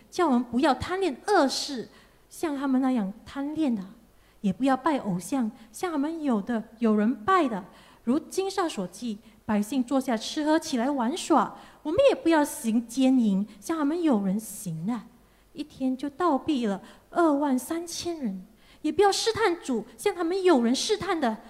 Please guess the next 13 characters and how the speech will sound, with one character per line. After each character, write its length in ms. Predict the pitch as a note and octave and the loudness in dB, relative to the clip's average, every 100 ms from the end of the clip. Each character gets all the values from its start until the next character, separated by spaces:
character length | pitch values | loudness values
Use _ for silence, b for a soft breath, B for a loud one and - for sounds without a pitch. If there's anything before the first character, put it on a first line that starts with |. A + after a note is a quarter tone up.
| b | b
就 100 | - | -12
被 160 | B3+ C4+ | -6 -4
蛇 280 | C4 - A3 | -6 -6 -8
所 200 | A3+ F#3 | -6 -10
灭。 360 | F3 G#3 B3 G3 F#3 b b b b | -6 -2 -2 -2 -6 b b b b
你 100 | - | -4
们 160 | F#3+ A3 | 0 0
也 80 | A3+ | -2
不 140 | - | -2
要 120 | C4 | 0
发 260 | B3+ C#4 C4 | 0 0 -2
怨 360 | C#4+ F4 E4 B3+ | 2 2 4 2
言， 320 | G3+ F#3+ | 2 0